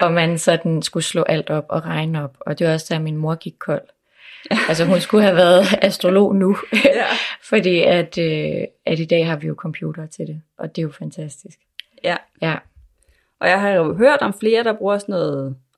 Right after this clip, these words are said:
Speaker 2: øjeblikshoroskoper og sådan noget, og det tænker jeg sådan, det minder lidt, altså det der med, hvornår kommer en person ind ad døren, og så siger det noget om, hvad det er for nogle problematikker, og det er jo vildt spændende.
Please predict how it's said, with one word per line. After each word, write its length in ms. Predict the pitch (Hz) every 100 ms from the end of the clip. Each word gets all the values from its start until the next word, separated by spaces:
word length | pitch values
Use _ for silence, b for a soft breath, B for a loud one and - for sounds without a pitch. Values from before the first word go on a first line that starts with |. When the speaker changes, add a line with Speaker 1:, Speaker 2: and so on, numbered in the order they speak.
| - 226 214
Speaker 2:
øjeblikshoroskoper 880 | 208 165 - 165 147 - 160 123 -
og 100 | -
sådan 100 | -
noget, 140 | - -
og 60 |
det 120 | 254
tænker 300 | 262 247 233
jeg 100 | 208
sådan, 140 | 196 214
det 120 | 254
minder 320 | 233 240 254
lidt, 220 | 214 226
altså 200 | 220 185
det 140 | 208 208
der 100 | 190
med, 200 | 190 190
hvornår 300 | 190 190 180
kommer 280 | 190 185 170
en 140 | 156
person 400 | 185 175 202 175
ind 120 | 175
ad 60 | -
døren, 460 | - 95 92 - -
og 120 | - 160
så 220 | 190 185 - -
siger 260 | - 196
det 140 | 175 180
noget 340 | 165 170 170
om, 260 | 170 170 151 _ _ _
hvad 140 | 175
det 80 | 185
er 60 | 180
for 120 | 180
nogle 140 | 160
problematikker, 840 | - 185 175 170 - 196 180 185 175
og 120 | 185
det 60 |
er 20 | 196
jo 40 |
vildt 300 | 202 214 208
spændende. 420 | - 170 175 180